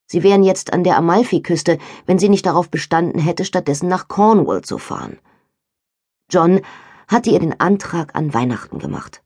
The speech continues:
vor Monaten. Für eine ganze Weile hatte das gereicht. Sie genoss es,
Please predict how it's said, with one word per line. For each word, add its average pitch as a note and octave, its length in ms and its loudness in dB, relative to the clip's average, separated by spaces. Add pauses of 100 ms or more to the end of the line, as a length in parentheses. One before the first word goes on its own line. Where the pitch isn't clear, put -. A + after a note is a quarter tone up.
(120)
vor B2 200 -4
Monaten. C3 600 -2 (760)
Für D3 80 -2
eine D3+ 160 0
ganze D#3 340 -4
Weile E3 340 2
hatte C3 180 -10
das - 180 -14
gereicht. - 520 -6 (460)
Sie F#3+ 140 0
genoss G3 340 2
es, D#3+ 160 -2